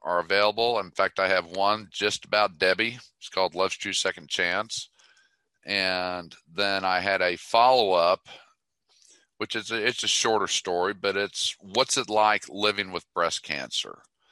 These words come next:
'Cause you hear people talk about it. I mean, thirty-five thousand men and women die from this terrible disease every year. And it's tough.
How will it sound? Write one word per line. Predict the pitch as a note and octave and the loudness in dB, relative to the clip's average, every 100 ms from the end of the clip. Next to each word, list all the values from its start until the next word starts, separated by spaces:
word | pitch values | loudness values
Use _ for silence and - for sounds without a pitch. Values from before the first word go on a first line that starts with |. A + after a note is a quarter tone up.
| _ _ _ _ | _ _ _ _
'Cause | - G2 G2 F2+ | -4 0 0 -2
you | D#2 G2 G#2 G2+ | -8 -4 -2 0
hear | C3 | 0
people | B2+ B2+ A#2 | 0 -4 -4
talk | - G2+ F2+ | 0 0 0
about | F2+ F#2 | 0 0
it. | |
I | F#2+ | 0
mean, | G2 | -6
thirty-five | - A2 A#2 G#2+ G#2 | -2 -4 0 2 2
thousand | - G2+ G2+ G2 G2 F2+ F2 _ _ - - _ _ _ - - - _ | 2 2 2 0 -8 -16 -20 _ _ -20 -20 _ _ _ -20 -20 -20 _
men | G2 G#2+ | -4 -2
and | A2+ | 0
women | G#2+ G#2 | -2 -4
die | F#2 F#2 F2+ | 2 4 2
from | - F#2 | 0 -8
this | F2+ F2 - - | -6 -4 -4 -6
terrible | - A#2+ A2 F#2 | -2 2 2 -2
disease | E2 D#2 E2 F2 E2+ | -8 -8 -6 -6 -6
every | F2 A2 | -6 -6
year. | G2+ F2+ G2 - - - - - _ _ _ _ _ _ _ - - _ _ _ _ _ - | -4 -4 -4 -8 -20 -18 -16 -16 _ _ _ _ _ _ _ -16 -16 _ _ _ _ _ -6
And | G#2 | -4
it's | G2+ | -2
tough. | - A2+ D#2+ - - | 0 2 2 0 -10